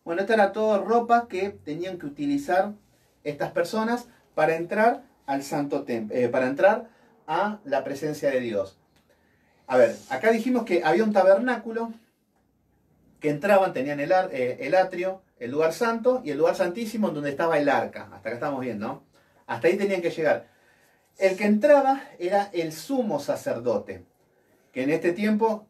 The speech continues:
era Aarón. Aarón era el hermano de Moisés. Estábamos, ahora va, va a aparecer ahora. Aarón era el hermano de Moisés, que el Señor le dijo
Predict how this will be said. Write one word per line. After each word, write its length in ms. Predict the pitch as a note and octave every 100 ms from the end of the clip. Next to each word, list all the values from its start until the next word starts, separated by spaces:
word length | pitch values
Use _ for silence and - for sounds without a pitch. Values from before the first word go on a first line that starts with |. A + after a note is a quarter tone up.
| _
era 420 | D#3+ D#3+ F#3+ G3 - _ -
Aarón. 480 | C#3 A#3 D#3 A#2+ A#2
Aarón 380 | C3 D#3 A3 A3+
era 220 | E3+ F3
el 60 | E3
hermano 340 | C#3+ D3 D#3+
de 80 | D#3+
Moisés. 500 | C#3 B2 - G#2+ - -
Estábamos, 380 | - C3 C#3 -
ahora 220 | B2+ D#3+
va, 160 | D#3
va 100 | C#3+
a 40 | C#3+
aparecer 440 | C#3+ C3 - A#2
ahora. 340 | G2 F#2+ F#2 - _ _ _ _ _ _ _
Aarón 420 | - E3+ A#3+ B3+ B3+ - -
era 200 | D#3+ E3+
el 100 | E3
hermano 320 | E3+ G#3+ A3
de 80 | G#3+
Moisés, 500 | A3 G#3+ B3 B3 - _ _ _ -
que 120 | F#3+
el 60 | F#3
Señor 440 | G3+ G#3+ C#4 C#4
le 160 | A3 G#3
dijo 480 | B3+ C4 C4 C4